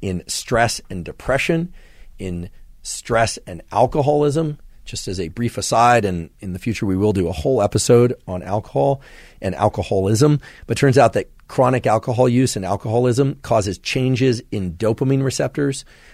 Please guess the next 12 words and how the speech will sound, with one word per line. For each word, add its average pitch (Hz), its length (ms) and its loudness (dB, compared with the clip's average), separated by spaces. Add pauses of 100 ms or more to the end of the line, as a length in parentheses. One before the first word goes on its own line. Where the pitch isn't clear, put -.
(120)
that 110 400 0 (580)
make 110 220 -2
it - 140 -4 (380)
very 127 340 6
difficult 127 460 4
for 104 100 -4
people 107 240 -2
to 107 120 -2
achieve 107 440 -4
pleasure 120 440 0
through - 400 -10
things 95 260 -6